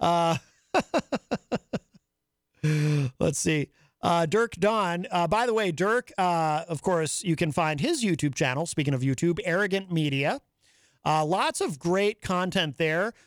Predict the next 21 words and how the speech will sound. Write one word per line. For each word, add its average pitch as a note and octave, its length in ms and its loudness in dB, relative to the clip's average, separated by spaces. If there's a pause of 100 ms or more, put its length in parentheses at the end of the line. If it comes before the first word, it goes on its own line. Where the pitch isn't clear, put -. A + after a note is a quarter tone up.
(140)
Uh, E3 400 2
from F#3 140 -6
what G#3+ 120 2
I A3+ 40 2
understand, G3+ 380 -2
the F#3+ 100 -4
Arrogant F#3 360 0
Media G3 340 0
channel G3+ 500 -2
is, D#3 440 0
uh, D3+ 140 0
geared E3 280 -2
more E3 220 0
toward C#3+ 320 -4
gaming, F#3+ 500 -2
and D3+ 420 -2
some F#3+ 180 -2
of F#3+ 60 -2
the E3+ 100 2
other F3 200 0
content, F#3 500 -2